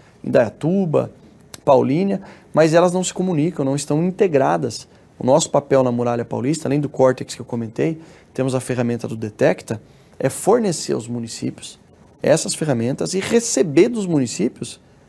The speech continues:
os links das câmeras que eles já possuem. O que que eu quero no final das contas com isso? Eu quero saber quando o veículo for roubado em Indaiatuba e pegar Santos Dumont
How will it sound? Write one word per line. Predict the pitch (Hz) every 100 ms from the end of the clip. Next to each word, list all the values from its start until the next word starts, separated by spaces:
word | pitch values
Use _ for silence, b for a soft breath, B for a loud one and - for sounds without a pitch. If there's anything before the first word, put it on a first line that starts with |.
| b _ _ -
os | 202 196
links | 180 202 - - - _
das | 180 202
câmeras | - 180 190 196
que | 214
eles | 214
já | 214
possuem. | 214 226 - 220 202 b b b b _
O |
que | -
que | 233
eu | 247
quero | 214 165
no | 151
final | 151 147
das | 143
contas | - 135 127 -
com | 131
isso? | 113 -
Eu | 127
quero | 208
saber | 269 240 156
quando | 147 160 202
o |
veículo | 175 143 143
for | 131 135
roubado | 127 120 127 120
em |
Indaiatuba | 123 120 113 - 123
e | 113
pegar | 113 123 139
Santos | - 127 -
Dumont | 127 120 120